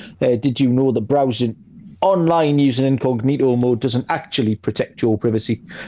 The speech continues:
Uh, without added security, you might as well give away all your private data to hackers, advertisers,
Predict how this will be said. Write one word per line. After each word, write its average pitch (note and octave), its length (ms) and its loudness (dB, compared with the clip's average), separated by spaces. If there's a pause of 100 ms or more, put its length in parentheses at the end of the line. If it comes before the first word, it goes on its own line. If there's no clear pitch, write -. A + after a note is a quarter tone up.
(160)
Uh, A#2+ 120 0
without A#2 260 0
added A#2+ 280 0
security, D#3+ 420 0
you F3+ 60 2
might D3+ 140 2
as C3 100 -2
well C3 120 2
give B2 140 -2
away B2 200 2
all C#3 220 2
your B2 140 2
private C#3+ 480 -2
data C#3 300 2
to A2+ 120 -4
hackers, B2 360 -2
advertisers, A#2+ 840 -2